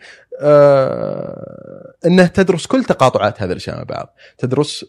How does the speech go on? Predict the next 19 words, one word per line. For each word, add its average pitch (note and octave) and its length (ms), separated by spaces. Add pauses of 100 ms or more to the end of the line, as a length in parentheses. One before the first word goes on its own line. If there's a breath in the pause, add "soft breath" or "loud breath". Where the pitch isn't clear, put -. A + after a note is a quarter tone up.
ال-، A2 280
ال-، G2+ 320
البعد A#2 380
الكولونيالي G2 720
في - 60
الموضوع، - 360
تدرس G2 300
البعد A2 280
الاقتصادي، - 720 (260 soft breath)
تدرس، G2+ 420
آه، F#2+ 240
علاقات G2 520
القوى G2+ 400
داخل G2+ 400
الدولة، F2+ 320
تدرس - 360
ال-، F#2+ 280
ال-، F2+ 400 (440 soft breath)
ال-، F#2 240